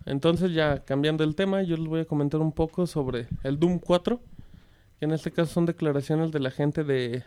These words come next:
I D Software. En este caso, Tim, Tim, ¿cómo se llama? Tim Willits, que él comenta que puede ser el, que de hecho incluso será el mejor juego de Rage. Y bueno, en, en pocas palabras esto es lo que él comenta. Él dice, "Estamos trabajando en ello,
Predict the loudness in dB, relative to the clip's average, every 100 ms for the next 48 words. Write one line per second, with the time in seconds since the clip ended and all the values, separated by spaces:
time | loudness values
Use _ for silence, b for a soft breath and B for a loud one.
0 | -2 0 0 0 0 -4 -4 -6 -8 b
1 | b b b b b -2 0 -2 -2 0
2 | 2 2 -2 _ _ _ -4 0 4 4
3 | 2 0 -4 -6 -6 -4 -4 -4 -6 -6
4 | 2 4 6 4 2 2 -4 -12 -20 -20
5 | b b b b b b b 0 4 4
6 | 2 0 0 2 4 4 4 2 -2 0
7 | 0 0 0 0 0 -2 -6 -10 -16 -8
8 | -4 -4 -6 -4 0 0 0 -2 0 0
9 | 2 2 2 -2 -2 -2 0 0 0 -2
10 | -4 -4 -10 -18 b b b b b b
11 | b b b -14 -6 -4 0 0 0 0
12 | -2 0 -2 0 -2 0 -2 -2 0 2
13 | 2 0 -2 -4 0 -2 0 0 2 0
14 | -2 -4 -2 -2 0 0 0 0 2 2
15 | 2 2 0